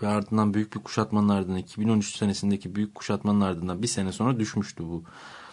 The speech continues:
e, hava sahası, havalimanı, askeri havalimanı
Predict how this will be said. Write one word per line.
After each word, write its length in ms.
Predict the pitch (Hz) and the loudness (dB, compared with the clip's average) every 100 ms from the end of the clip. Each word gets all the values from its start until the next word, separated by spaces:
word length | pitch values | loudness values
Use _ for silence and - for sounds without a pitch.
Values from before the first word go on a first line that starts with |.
| - _ 101 | -20 _ -6
e, 300 | 92 92 87 | -4 -4 -4
hava 260 | 85 98 95 - _ - | 0 2 2 -2 _ -6
sahası, 500 | - - 92 87 101 | -2 0 0 0 -2
havalimanı, 540 | 104 107 101 92 107 - - _ - - - - - | 2 4 4 2 0 -4 -20 _ -20 -20 -20 -12 -4
askeri 360 | 98 - 107 | -2 2 2
havalimanı 720 | 95 92 92 - 92 90 104 | 2 0 -2 -4 -4 -2 -2